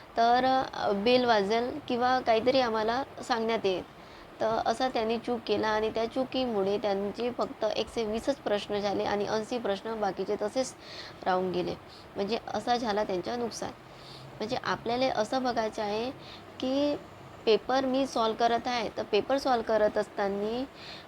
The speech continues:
म-, माझा वेळ, म्हणजे आपण पेपर सॉल्व्ह करत असताना क्वेश्चन झाल्यानंतरसुद्धा आपल्याला एक नजर, अ, टाईमकडे सुद्धा लक्ष द्यायचं आहे. असं नाही का मी पूर्ण मग्न लावून, अ,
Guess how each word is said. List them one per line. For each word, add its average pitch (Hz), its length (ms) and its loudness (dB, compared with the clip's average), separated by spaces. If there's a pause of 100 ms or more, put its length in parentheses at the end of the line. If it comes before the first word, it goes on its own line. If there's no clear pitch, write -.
म-, 202 260 -2 (180)
माझा 208 640 2 (920)
वेळ, 240 420 6 (800)
म्हणजे 220 300 2 (100)
आपण 233 340 2
पेपर 262 280 4
सॉल्व्ह 226 280 2
करत 233 240 2
असताना 247 280 -4
क्वेश्चन 240 580 2 (340)
झाल्यानंतरसुद्धा 226 1000 2
आपल्याला 220 340 2
एक 233 400 2
नजर, 220 360 2 (680)
अ, 196 340 2
टाईमकडे 220 540 2
सुद्धा 220 420 0
लक्ष 214 280 0
द्यायचं 190 400 0
आहे. 175 120 -4 (360)
असं 226 200 -2
नाही 240 160 0
का 247 120 0
मी 247 140 2
पूर्ण 226 320 2
मग्न 214 360 2
लावून, 208 540 2
अ, 208 160 2